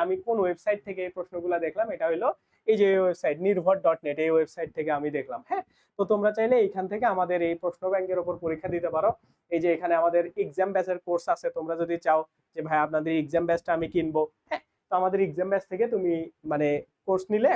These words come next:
সবকিছু অ্যাক্সেস পাবা। কি কি অ্যাক্সেস? দেখো, এখানে প্রশ্ন ব্যাংক, ওই যে যেটা দেখাইলাম, প্রত্যেকটা ভার্সিটির আলাদা আলাদা প্রশ্ন ব্যাংক এইখানে আছে। হ্যাঁ, এই যে প্রত্যেকটা ভার্সিটির আলাদা আলাদা প্রশ্ন ব্যাংক, এটা তো তুমি পাইলাই। তারপরে এই যে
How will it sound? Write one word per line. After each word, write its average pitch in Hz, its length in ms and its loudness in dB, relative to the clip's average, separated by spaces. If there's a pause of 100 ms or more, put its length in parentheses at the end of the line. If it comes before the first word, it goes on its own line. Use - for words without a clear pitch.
(140)
সবকিছু 247 400 0 (200)
অ্যাক্সেস 180 380 -8
পাবা। 123 180 -4 (380)
কি 254 120 -2
কি 240 100 0
অ্যাক্সেস? 202 300 -2
দেখো, 160 140 0
এখানে 165 360 -4
প্রশ্ন 226 200 -2 (120)
ব্যাংক, 135 160 0 (300)
ওই 196 120 4
যে 202 140 6
যেটা 180 240 4
দেখাইলাম, 160 400 0
প্রত্যেকটা 185 400 -2
ভার্সিটির 180 400 2
আলাদা 165 260 4
আলাদা 165 260 2
প্রশ্ন 156 260 -8
ব্যাংক 147 220 -2
এইখানে 143 240 -8 (100)
আছে। - 160 -14 (380)
হ্যাঁ, 226 220 4
এই 151 100 0
যে 147 140 0
প্রত্যেকটা 175 440 -2
ভার্সিটির 180 400 -2
আলাদা 160 240 0
আলাদা 160 280 0
প্রশ্ন 147 160 -10 (100)
ব্যাংক, 110 140 -14 (320)
এটা 208 160 4
তো 214 120 0
তুমি 208 120 4 (100)
পাইলাই। 151 360 2
তারপরে 175 320 -4
এই 202 100 2
যে 196 60 2